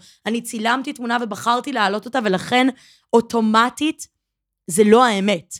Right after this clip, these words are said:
זה לא יכול להיות האמת. לא משנה כמה אני אתיימר להיות אותנטית או, או חמודה או, או אמיתית. כי, כי אני משתדלת באמת, ואני מראה המון צדדים שלי באינטרנט. אבל זה לא הכל.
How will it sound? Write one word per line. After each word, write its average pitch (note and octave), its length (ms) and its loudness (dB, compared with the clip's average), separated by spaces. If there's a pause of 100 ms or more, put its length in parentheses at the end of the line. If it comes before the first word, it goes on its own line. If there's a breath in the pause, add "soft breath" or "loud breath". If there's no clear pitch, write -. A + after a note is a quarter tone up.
(120)
זה E3 160 0
לא G#3 60 6
יכול A3+ 580 2
להיות B3 280 -4
האמת. F3 420 -10 (340 soft breath)
לא A3 140 6
משנה A#3+ 260 -2
כמה B3+ 360 2
אני B3 140 0
אתיימר A3+ 560 2
להיות A#3 260 4
אותנטית B3+ 640 0
או, G#3+ 60 2 (100)
או G3 200 2
חמודה G#3 640 2 (400 soft breath)
או, G#3 80 2
או G3 460 2 (160)
אמיתית. G#3+ 540 -4 (240)
כי, A#3+ 260 -2
כי - 180 -2
אני F3+ 100 2
משתדלת C4 680 4
באמת, G3 600 -2 (420)
ואני F#3+ 220 0
מראה F#3 520 2
המון A3+ 440 0
צדדים G#3 520 -2
שלי G#3+ 260 0
באינטרנט. F3 800 -2 (1080)
אבל G#3 160 2
זה F3+ 140 0
לא A3 180 6
הכל. A3+ 380 0